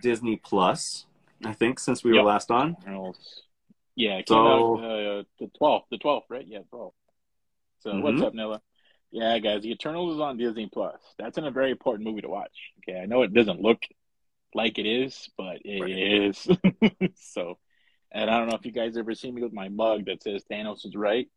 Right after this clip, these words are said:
Speaker 2: This, this
Speaker 1: <laughs>
Speaker 2: mug ties into that movie so well. It's not even funny. Um, it's, it's really good movie if you watch it again. Um, I think it's,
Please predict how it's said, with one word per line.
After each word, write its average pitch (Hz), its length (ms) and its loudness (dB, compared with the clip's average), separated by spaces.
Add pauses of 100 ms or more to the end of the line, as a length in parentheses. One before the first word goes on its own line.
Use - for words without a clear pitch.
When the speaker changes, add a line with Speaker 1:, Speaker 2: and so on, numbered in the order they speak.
(540)
Speaker 2:
This, 110 300 0
this 120 240 6
Speaker 1:
<laughs> 131 100 8
Speaker 2:
mug 113 300 8
ties 110 300 -2
into 107 200 -4
that 101 220 -4
movie 110 480 -2 (360)
so 123 320 -2
well. 101 460 -6
It's 107 160 -14
not 101 120 -6
even 92 180 -8
funny. 92 340 -8 (640)
Um, 98 500 -2 (280)
it's, 123 280 4
it's 143 320 0
really 117 240 2
good 104 180 -2
movie 98 220 0
if - 100 -8
you 123 80 -4
watch 101 220 0
it 95 80 -6
again. 92 380 -6 (220)
Um, 98 340 -6 (920)
I 101 140 2
think 110 200 2
it's, 117 160 0